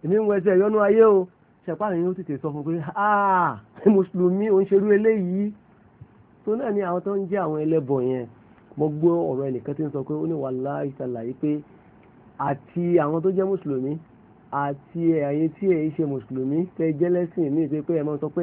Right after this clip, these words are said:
ẹ̀sìn lẹ ń ṣe. Àwọn gangan ọ̀dọ̀ àwọn kò séyìí tí ó lè rọrọ̀, yẹn ni pé tí ó wà ní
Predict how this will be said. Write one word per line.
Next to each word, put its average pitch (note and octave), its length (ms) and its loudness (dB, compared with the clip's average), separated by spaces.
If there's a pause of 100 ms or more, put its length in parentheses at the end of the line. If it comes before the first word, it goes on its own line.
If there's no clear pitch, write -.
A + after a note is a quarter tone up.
ẹ̀sìn D#3+ 220 -4
lẹ C3 120 -2
ń D3+ 120 -2
ṣe. C#3 220 -6 (520)
Àwọn D#3+ 460 2
gangan E3 560 0
ọ̀dọ̀ C#3+ 280 -2
àwọn D#3+ 260 0
kò C#3+ 80 -4 (140)
séyìí E3+ 420 0
tí F#3 140 -4
ó F#3 140 6
lè D#3 400 0
rọrọ̀, D3 400 -4 (100)
yẹn D3 140 -2
ni D3+ 60 0
pé F3+ 140 0
tí F3 180 -6
ó G3+ 40 2
wà D#3+ 140 2
ní F3+ 220 0